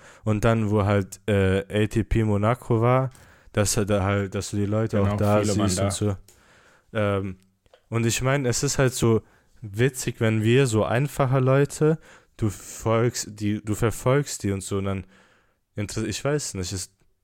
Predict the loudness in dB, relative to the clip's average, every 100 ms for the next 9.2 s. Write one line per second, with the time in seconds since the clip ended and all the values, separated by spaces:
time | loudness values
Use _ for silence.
0 | -6 -4 -2 -2 -2 -4 -2 -2 -2 -2
1 | -2 -2 -4 -4 -4 -6 -6 -8 -8 -8
2 | -8 _ _ -8 -8 -6 -2 -2 -4 -12
3 | _ _ _ _ _ _ 0 4 4 2
4 | -2 -6 2 4 4 4 2 2 -4 -2
5 | 2 2 4 2 2 2 2 2 0 0
6 | 2 2 0 -2 -2 -2 2 2 2 0
7 | -2 -2 0 2 2 2 0 0 0 0
8 | -2 0 0 0 2 2 0 -2 -4 -2
9 | 0 -2